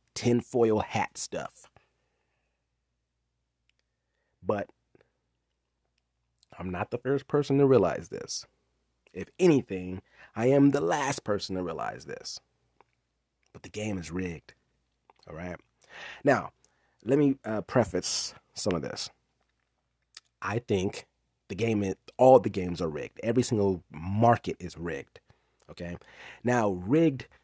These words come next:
not necessarily meaning there are, there's someone at the top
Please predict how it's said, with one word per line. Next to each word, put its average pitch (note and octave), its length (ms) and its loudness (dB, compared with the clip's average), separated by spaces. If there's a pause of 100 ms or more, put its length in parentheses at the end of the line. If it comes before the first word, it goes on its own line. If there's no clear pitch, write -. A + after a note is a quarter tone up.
(240)
not A#2+ 180 -2
necessarily A#2+ 460 2
meaning G#2+ 420 0
there G2+ 380 0
are, F#2+ 580 -4 (180)
there's E2+ 160 -6
someone C3 300 4
at C3+ 60 -2
the C3 60 -2
top - 500 -2